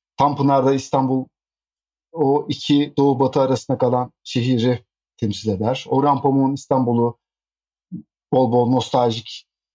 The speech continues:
öğeler taşır. Kentler, yazarlar böyle birbirlerine birleşirler. Barış Bıçakçı da Ankaralı yazar diyoruz ama tam o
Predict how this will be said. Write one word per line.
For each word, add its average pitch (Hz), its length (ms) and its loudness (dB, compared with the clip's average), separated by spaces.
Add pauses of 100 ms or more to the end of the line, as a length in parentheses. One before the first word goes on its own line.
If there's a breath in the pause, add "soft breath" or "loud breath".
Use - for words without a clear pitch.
(180)
öğeler 117 440 2
taşır. - 560 -6 (480)
Kentler, 165 600 2
yazarlar 156 540 4
böyle 160 180 2
birbirlerine 156 560 0
birleşirler. 156 560 0
Barış 151 240 0
Bıçakçı 170 360 0
da 160 80 4
Ankaralı 151 380 2
yazar 156 380 2
diyoruz 160 280 2
ama 151 320 0 (840)
tam 185 200 2
o 175 380 2